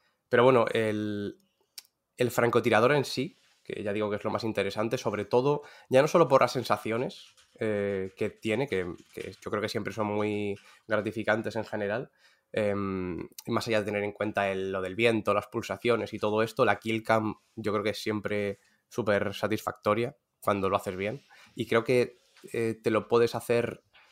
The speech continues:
venir bien para que hacerlo bien sea, sea mejor, ¿no? Por cómo te lo prepares tú, incluso puedes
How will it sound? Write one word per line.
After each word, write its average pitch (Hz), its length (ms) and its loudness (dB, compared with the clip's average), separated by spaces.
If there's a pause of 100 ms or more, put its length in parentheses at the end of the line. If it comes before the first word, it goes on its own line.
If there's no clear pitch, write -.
(240)
venir 113 420 2
bien 113 440 2
para 107 220 4
que 110 100 2
hacerlo 110 320 2
bien 110 160 2
sea, 107 520 2
sea 113 220 2
mejor, 113 380 2
¿no? 127 160 2
Por 110 140 -2
cómo 107 180 0
te 113 80 -2
lo 107 80 2
prepares 104 420 -2
tú, 139 220 0 (100)
incluso 113 400 -2
puedes 117 360 2